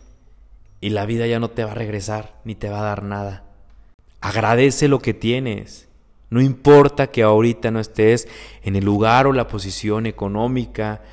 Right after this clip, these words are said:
donde tú quieres estar, o no vives en la casa que quieres, no traes el carro que quieres todavía.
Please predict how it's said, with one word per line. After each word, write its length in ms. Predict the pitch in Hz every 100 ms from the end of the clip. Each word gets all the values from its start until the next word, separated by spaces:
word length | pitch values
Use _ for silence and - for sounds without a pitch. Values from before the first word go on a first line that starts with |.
| _ - - -
donde 380 | - 104 101 98
tú 240 | - 117
quieres 320 | - 120 117 107
estar, 540 | 98 107 107 113 -
o 80 | -
no 160 | 107 120
vives 380 | 127 131 120 120
en 100 | 107
la 140 | 101
casa 320 | 110 110 117
que 140 | - -
quieres, 500 | 110 113 110 110 - - -
no 100 | 110
traes 340 | - 120 127
el 120 | 123
carro 260 | 101 110 110
que 140 | 104
quieres 640 | - 113 110 107 107 - _
todavía. 840 | 113 110 110 127 120 95 - _